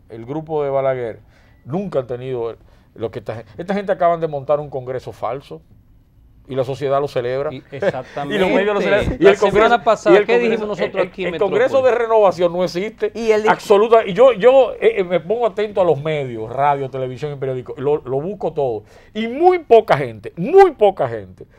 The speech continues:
Speaker 1: ha explicado que no hubo congreso renovador en el P R D, que lo que hubo fue reelección de todos. Todo el comité político
Speaker 2: Y
Speaker 1: que está ahí
Speaker 2: ampliar lo que
Speaker 1: se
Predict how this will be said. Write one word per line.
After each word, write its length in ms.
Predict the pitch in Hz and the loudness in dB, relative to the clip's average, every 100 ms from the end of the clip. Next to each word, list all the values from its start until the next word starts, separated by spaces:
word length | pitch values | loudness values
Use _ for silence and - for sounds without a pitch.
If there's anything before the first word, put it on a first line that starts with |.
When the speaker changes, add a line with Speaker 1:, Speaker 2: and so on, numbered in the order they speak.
| - | 0
Speaker 1:
ha 100 | 165 | 2
explicado 640 | 202 220 175 151 135 156 | 2 0 -8 -4 -2 -2
que 140 | - 202 | -2 -2
no 140 | 202 | 0
hubo 420 | 262 262 262 262 247 | 0 0 -2 -4 -2
congreso 600 | 208 185 190 302 - 165 | -4 -2 -2 -2 -2 -4
renovador 520 | 143 139 131 131 135 | -2 -2 0 0 -2
en 60 | |
el 80 | 131 | -4
P 100 | 117 | -6
R 160 | 127 127 | -4 -4
D, 140 | 120 | -4
que 80 | 151 | 0
lo 100 | 170 | 0
que 80 | 165 | 0
hubo 180 | 214 208 | -2 -2
fue 180 | 208 208 | -2 -2
reelección 600 | 220 208 170 - 214 233 | -2 -2 -4 -4 2 4
de 100 | 190 | 4
todos. 360 | 220 190 - _ - _ | 4 2 0 _ -20 _
Todo 200 | - 269 | 8 8
el 80 | 294 | 6
comité 340 | 254 233 214 226 | -2 -4 -2 0
político 340 | 220 214 214 | 0 0 0
Speaker 2:
Y 40 | |
Speaker 1:
que 60 | 208 | -2
está 140 | 175 190 | 0 2
ahí 100 | 180 | 2
Speaker 2:
ampliar 220 | 180 180 | 0 -4
lo 100 | 220 | -8
que 60 | |
Speaker 1:
se 100 | - | 4